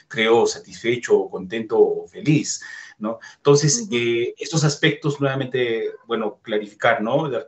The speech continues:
Speaker 1: y no lo estoy viendo en sus procedimientos, de repente el uso de la historia clínica, donde han podido usted, usted ha podido recabar esa información,
Speaker 2: Sí.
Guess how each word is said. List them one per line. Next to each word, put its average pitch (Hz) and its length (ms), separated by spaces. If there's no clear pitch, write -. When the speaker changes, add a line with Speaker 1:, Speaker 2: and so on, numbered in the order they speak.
Speaker 1:
y 101 160
no 117 140
lo 127 80
estoy 117 220
viendo 117 340
en 101 80
sus 98 280
procedimientos, 107 800
de 127 40
repente 107 420
el 104 120
uso 113 180
de 107 60
la 98 80
historia 107 340
clínica, 117 400
donde 104 300
han 101 120
podido 107 360
usted, 110 420
usted - 260
ha 117 100
podido 101 300
recabar 98 420
esa 104 200
información, 101 560
Speaker 2:
Sí. 240 200